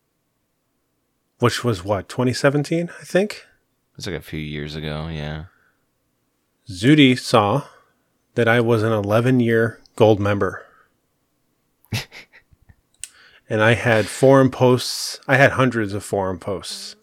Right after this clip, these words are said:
Speaker 1: on I M D B.
Speaker 2: <laughs>
Speaker 1: And I just remember Zudi saying, "Holy shit." <laughs>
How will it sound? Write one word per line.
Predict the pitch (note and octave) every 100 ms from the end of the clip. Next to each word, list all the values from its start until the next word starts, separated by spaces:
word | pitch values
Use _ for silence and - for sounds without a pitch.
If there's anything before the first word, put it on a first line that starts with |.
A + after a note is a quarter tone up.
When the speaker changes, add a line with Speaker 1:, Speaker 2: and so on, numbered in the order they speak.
| _ _
Speaker 1:
on | A2+ G#2
I | G2
M |
D | F#2+ F#2+
B. | F2+ E2 -
Speaker 2:
<laughs> | _ - _ _ _ _ _ _ _ _ _ _ _ _ _ _ _
Speaker 1:
And | A2
I | B2
just | C3+ C#3
remember | C#3+ C3 B2+
Zudi | A#2 A#2+ A#2+
saying, | G#2+ B2 A2 G#2
"Holy | - C3+ C#3 F2+
shit." | D#2+ - - A#2 - - - - - -
<laughs> | B2+